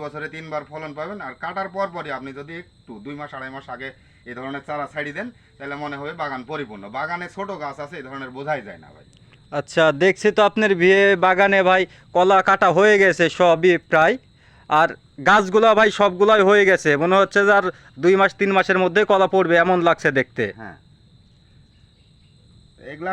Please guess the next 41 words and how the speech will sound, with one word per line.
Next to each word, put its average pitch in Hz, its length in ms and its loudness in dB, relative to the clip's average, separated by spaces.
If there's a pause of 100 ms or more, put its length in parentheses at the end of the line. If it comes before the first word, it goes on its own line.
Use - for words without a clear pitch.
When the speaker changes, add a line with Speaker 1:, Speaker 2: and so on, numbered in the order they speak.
(120)
Speaker 1:
সবগুলাই 180 500 -4
ভাই 185 200 -2
মোটামুটি 160 440 -6 (140)
আপনার 143 300 -6 (240)
আগামী 143 360 -6
ছয় 147 240 -10
মাসের 135 300 -10
মধ্যে 117 240 -16 (100)
আমরা 123 220 -12
কলা 120 240 -8
কাটার 113 300 -10
উপযোগী 101 420 -18
পাবো। 95 200 -18 (460)
এখন 123 160 -18 (120)
মানুষ 135 180 -14 (100)
আবার 135 140 -8 (100)
ভিডিওতে 131 420 -14
পূর্বে 135 260 -12 (100)
অনেক 147 140 -8 (100)
বড় 135 220 -6
বড় 135 120 -8 (100)
কলা 131 160 -8 (120)
কাঁধি 113 260 -14
দেখাইছি, 135 380 -16 (460)
এই 165 160 -12
ছোট 160 140 -16 (140)
কাঁধি 135 260 -14
দেখে 139 260 -16
হয়তো 139 220 -14 (560)
মনে 147 220 -10
করতে 135 260 -12
পারে 135 220 -8
এরকমও 147 420 -10
কলা 139 240 -10
হবে। 127 220 -12
হ্যাঁ 160 200 -6
ভাই, 131 200 -12
এরকমও 139 400 -14
হবে। 107 240 -14
একটা 123 160 -16 (100)
বাগানে 131 320 -12